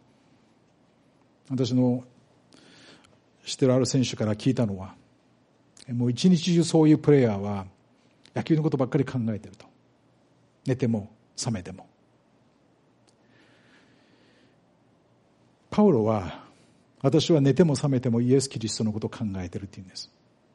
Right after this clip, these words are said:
「私はイエス様だけのこ-、イエス様のことだけを考えてる」って。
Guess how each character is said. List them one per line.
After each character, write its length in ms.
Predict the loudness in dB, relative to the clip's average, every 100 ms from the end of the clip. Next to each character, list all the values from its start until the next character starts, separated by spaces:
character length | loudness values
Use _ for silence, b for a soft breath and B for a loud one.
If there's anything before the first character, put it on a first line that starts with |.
| _ _ _ _ _ _ _ _ _
「私 320 | 0 4 6 10
は 80 |
イ 60 | 10
エ 40 |
ス 60 | 10
様 120 | 8 4
だ 140 | 4
け 80 | 4
の 100 | 0
こ-、 140 | 0
イ 80 | 4
エ 80 | 4
ス 40 |
様 140 | 6 0
の 80 | 0
こ 100 | 2
と 80 |
だ 120 | 2 6
け 100 | 6
を 120 | 6
考 140 | 2 -2
え 120 | 0 0
て 100 | -4
る」 40 |
っ 20 |
て。 180 | -14 -20